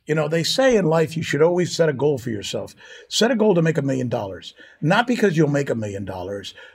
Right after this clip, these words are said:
but for what it will make of you to reach that goal. And in life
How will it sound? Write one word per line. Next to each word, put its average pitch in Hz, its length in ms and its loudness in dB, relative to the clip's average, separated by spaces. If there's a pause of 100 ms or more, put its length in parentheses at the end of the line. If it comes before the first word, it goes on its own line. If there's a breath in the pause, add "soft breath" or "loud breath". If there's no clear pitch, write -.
but 139 300 0
for 156 140 4
what 156 180 4
it 160 100 0
will 151 140 2
make 170 380 2
of 120 160 -2
you 98 280 -8 (300)
to 151 160 0
reach 143 380 -2
that 113 260 -6
goal. 104 480 -6 (640 soft breath)
And 143 640 0
in 147 140 0
life 190 500 0